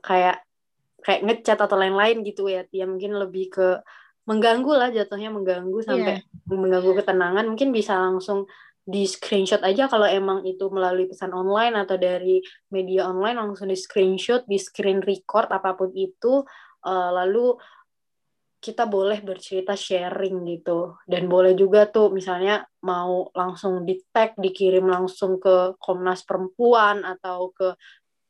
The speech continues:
Speaker 1: ke pihak berwajib dan lain-lain, atau ke,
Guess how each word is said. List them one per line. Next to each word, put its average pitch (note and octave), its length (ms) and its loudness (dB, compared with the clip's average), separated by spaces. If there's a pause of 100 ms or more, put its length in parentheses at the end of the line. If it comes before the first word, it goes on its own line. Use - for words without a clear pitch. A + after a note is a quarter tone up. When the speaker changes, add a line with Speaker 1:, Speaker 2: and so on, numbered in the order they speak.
(160)
Speaker 1:
ke G3 160 -2 (360)
pihak F#3 280 -10
berwajib G3 760 0
dan F3+ 200 -4
lain-lain, F3+ 400 -4
atau F#3+ 240 -2
ke, F3+ 240 -2